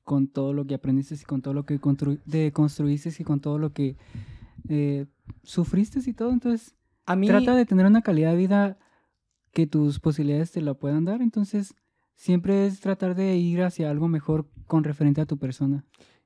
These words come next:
Speaker 2: Yo sí algo he aprendido es que no, no quiero ser la protagonista de mi vida.
Speaker 1: ¿No?
Speaker 2: No. Yo quiero ser la antagonista. ¿Saben por qué? Ahí les da la lección. Porque
Speaker 1: A ver, a ver.
Speaker 2: resulta que la protagonista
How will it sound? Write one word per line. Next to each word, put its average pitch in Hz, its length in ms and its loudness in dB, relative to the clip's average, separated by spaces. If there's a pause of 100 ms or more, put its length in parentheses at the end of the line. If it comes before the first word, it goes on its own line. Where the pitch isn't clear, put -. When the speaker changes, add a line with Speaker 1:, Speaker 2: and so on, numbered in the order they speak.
(160)
Speaker 2:
Yo 185 200 2
sí 233 200 -2
algo 208 300 0
he 208 60 0
aprendido 202 520 -2
es 202 120 -2
que 180 140 -6
no, 165 540 -6 (400)
no 170 180 -4
quiero 214 220 2
ser 165 180 -4
la 156 160 -6
protagonista 156 640 -8
de 156 100 -6
mi 156 140 -4
vida. 147 320 -6 (640)
Speaker 1:
¿No? 214 260 0 (180)
Speaker 2:
No. 151 300 -2 (460)
Yo 180 160 -2
quiero 180 200 -2
ser 165 580 -4 (320)
la 165 180 2
antagonista. 160 640 -2
¿Saben 202 320 2
por 190 160 4
qué? 269 200 6 (380)
Ahí 190 140 4
les 202 120 4
da 190 120 4
la 185 100 4
lección. 190 460 2 (480)
Porque 214 240 4
Speaker 1:
A - 20 8
ver, 247 80 6
a - 40 6
ver. 240 60 2
Speaker 2:
resulta 247 260 2
que 247 100 0
la 233 160 4
protagonista 226 880 2